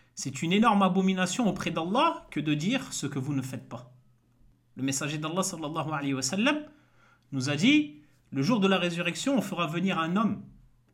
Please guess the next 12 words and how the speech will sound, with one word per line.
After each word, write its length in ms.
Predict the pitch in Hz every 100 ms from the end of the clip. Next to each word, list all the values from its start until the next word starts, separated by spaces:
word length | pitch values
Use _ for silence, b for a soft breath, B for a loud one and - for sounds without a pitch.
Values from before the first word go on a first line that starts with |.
| -
et 80 | 127
on 100 | 139
le 100 | 139
jettera 380 | 131 170 - 180
au 80 | 147
feu. 300 | 143 - - - - _ _ _ _ -
Ses 240 | 165 160
entrailles 580 | 185 180 - 277 320 269 B B B
sortiront 600 | - 294 294 - 233 233
de 100 | 214
son 220 | 226 214
ventre 500 | 277 359 - -